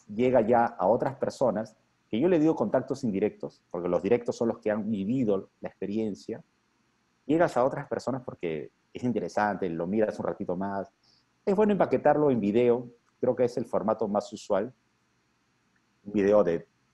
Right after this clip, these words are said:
quince segundos con lo que pasó y la gente lo, lo ve más, lo ve como algo interesante y llegas a más gente. Entonces ahí tu dinero, lo que te costó hacer en vivo,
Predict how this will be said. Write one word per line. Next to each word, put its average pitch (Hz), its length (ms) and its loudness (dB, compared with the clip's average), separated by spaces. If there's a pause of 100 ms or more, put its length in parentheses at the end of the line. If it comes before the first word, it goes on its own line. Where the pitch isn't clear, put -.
(260)
quince 123 240 0
segundos 110 340 0
con 98 120 0
lo 82 80 -2
que 82 80 -6
pasó 101 420 2
y 73 240 -4
la 73 140 -4
gente 85 260 -6
lo, 82 240 -6 (200)
lo 80 180 -4
ve 92 120 0
más, 92 440 -6
lo 82 120 -8
ve 85 140 -6
como 82 260 -8
algo 80 440 -8 (420)
interesante 95 720 -6 (240)
y 90 80 -10
llegas 107 420 2
a - 120 -6
más 85 380 -8
gente. 95 280 -4
Entonces 95 240 -4
ahí 107 140 -2
tu 120 200 0
dinero, 110 540 -2 (280)
lo 90 140 -2
que 95 100 -2
te 92 120 -2
costó 101 340 -2
hacer 107 220 0
en 104 180 0
vivo, 110 380 -2